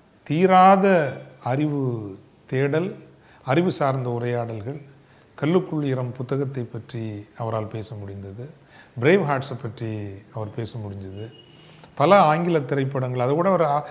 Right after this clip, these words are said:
சரி, அவர் வந்து எப்படின்னா, நீங்களாம் நினைக்கிற மாதிரி ரொம்ப இறுக்கமான அப்படியான ஒரு மனுஷன்லாம் அப்படி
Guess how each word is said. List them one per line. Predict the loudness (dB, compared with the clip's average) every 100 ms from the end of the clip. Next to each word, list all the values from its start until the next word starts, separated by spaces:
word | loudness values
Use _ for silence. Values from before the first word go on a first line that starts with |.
| -16
சரி, | 0 4
அவர் | 4
வந்து | 4 2 0
எப்படின்னா, | 0 0 0
நீங்களாம் | 0 0 0
நினைக்கிற | -2 -2 -2
மாதிரி | -2 0 0
ரொம்ப | 0 0
இறுக்கமான | 0 -2 -2 0 0 -2
அப்படியான | -2 -2 -2
ஒரு | -4
மனுஷன்லாம் | -6 -8 -8 -8 -8
அப்படி | -10